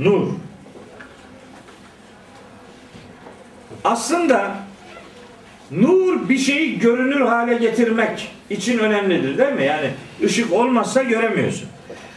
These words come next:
Allah göklerin ve yerin nurudur demek, Allah göklerin ve yerin görünmesini sağlayan etkendir demektir. Yani göklerin ve yerin görünebilir olması için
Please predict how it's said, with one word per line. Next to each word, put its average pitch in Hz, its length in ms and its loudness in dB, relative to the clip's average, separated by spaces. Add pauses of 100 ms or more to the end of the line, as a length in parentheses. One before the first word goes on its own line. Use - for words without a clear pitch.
(260)
Allah 262 420 0 (120)
göklerin 254 600 2
ve 233 100 4
yerin 240 400 0
nurudur 247 560 2
demek, 190 300 0 (760)
Allah 185 560 0 (280)
göklerin 247 680 0
ve 214 140 4
yerin 220 500 -2 (220)
görünmesini 233 920 2
sağlayan 220 760 0
etkendir 190 840 0
demektir. 95 440 -6 (1200)
Yani 196 360 -2 (380)
göklerin 240 600 2
ve 220 120 2
yerin 233 460 0 (300)
görünebilir 240 640 2
olması 220 540 0
için 311 420 -2